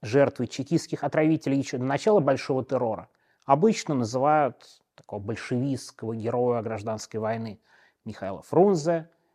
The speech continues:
последнего командующего Белой армией Петра Врангеля, украинского историка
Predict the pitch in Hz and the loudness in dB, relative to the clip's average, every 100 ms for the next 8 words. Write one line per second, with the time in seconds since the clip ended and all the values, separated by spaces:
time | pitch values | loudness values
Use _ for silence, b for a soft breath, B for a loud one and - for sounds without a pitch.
0 | _ 123 - 147 131 127 131 131 131 120 | _ -4 2 2 4 2 2 2 2 0
1 | 113 113 123 110 117 113 117 117 107 92 | -4 -4 -6 -4 -2 0 0 0 -4 -12
2 | 85 _ _ 90 85 87 110 160 170 143 | -20 _ _ -14 -12 -6 2 2 2 0
3 | 143 143 143 _ _ _ - 120 143 147 | -2 -4 -8 _ _ _ -10 0 2 2
4 | 135 - 113 107 - 110 101 - | -2 -6 -8 -6 -6 -8 -8 -14